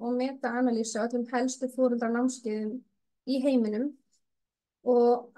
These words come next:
aðferðum sem sannreynt hefur verið að virka í að styðja við öll börn, þar á meðal þau sem glíma við erfiðleika.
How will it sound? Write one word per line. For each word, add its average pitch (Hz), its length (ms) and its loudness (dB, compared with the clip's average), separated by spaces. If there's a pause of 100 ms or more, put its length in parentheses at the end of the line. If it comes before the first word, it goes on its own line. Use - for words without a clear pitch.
aðferðum 254 560 4
sem 254 200 2
sannreynt 294 520 0
hefur 254 280 4
verið 240 320 2
að 247 140 2
virka 269 440 -4 (1500)
í 269 80 2
að 262 120 0
styðja 302 280 4
við 277 120 2
öll - 200 -6
börn, 233 220 -2 (340)
þar 269 200 0
á - 40 4
meðal 247 240 2
þau 247 200 2
sem 240 160 0
glíma 240 300 2
við 214 120 -2
erfiðleika. 202 440 -6